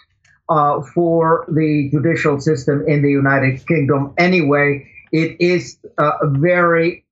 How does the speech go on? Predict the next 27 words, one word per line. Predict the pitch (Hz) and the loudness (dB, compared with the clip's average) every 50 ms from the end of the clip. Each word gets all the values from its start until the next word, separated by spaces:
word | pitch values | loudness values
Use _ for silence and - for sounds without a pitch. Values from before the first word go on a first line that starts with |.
| _ _ - | _ _ -6
corrupt, | - 170 175 156 139 127 127 156 - - - - - - - - - - - - - - - 170 | -2 0 0 0 0 -2 -2 -4 -4 -4 -8 -16 -20 -20 -20 -20 -20 -20 -20 -20 -20 -10 -4 -2
uh, | 165 165 165 - | -2 -2 -2 0
as | 160 165 165 - | -2 -2 0 0
it | 185 175 165 175 | 0 0 2 2
is | 220 302 285 - - _ | 0 0 -2 -6 -10 _
in | - 180 170 156 151 | -4 -2 0 0 2
my | 180 233 285 311 294 - | 2 0 0 0 -2 -2
country, | - 202 190 170 - 180 190 196 - - | -4 -4 -4 -4 -6 -6 -6 -6 -4 -2
in | 175 180 175 | -2 0 0
the | 156 160 | 0 0
United | 156 151 151 147 147 147 139 143 139 - | 0 0 0 0 0 0 0 -2 -4 -4
States | - 151 139 131 - 147 | -4 -2 -2 -2 -2 -2
of | 135 131 | -2 0
America. | 160 208 269 254 165 117 - - - - - _ _ _ _ _ _ - - | 0 2 2 2 0 -2 -4 -6 -12 -16 -18 _ _ _ _ _ _ -4 0
So, | 196 185 180 180 180 | 0 2 2 0 0
I | - 175 | -2 -2
mean, | 160 160 160 160 156 160 160 - | 0 0 0 0 -2 -2 -2 0
I | 170 202 240 262 254 | 0 0 2 0 0
would | 208 175 170 165 156 131 | 0 0 0 0 0 0
not | 151 170 185 208 214 214 208 - - - | 0 0 2 2 2 0 0 -4 -6 -4
want | 170 170 196 196 196 190 - - - | -2 0 0 0 0 -2 -2 -4 -4
to | 170 143 | -2 0
be | 160 170 170 160 160 160 170 165 - | 0 0 0 0 0 0 -2 -2 -2
in | 156 151 143 | 0 0 0
Assange's, | 143 143 139 135 - 175 175 170 165 143 135 147 143 139 - - - | 0 0 -2 -2 0 0 0 0 0 0 -2 -2 -2 -4 -6 -6 -4
uh, | 165 147 139 139 - 170 | -2 -2 -2 -2 -2 -4
situation. | 139 - - 151 156 180 185 190 180 - - 147 147 147 | -4 -2 -2 0 0 0 0 -2 -2 -2 -2 -2 -2 -4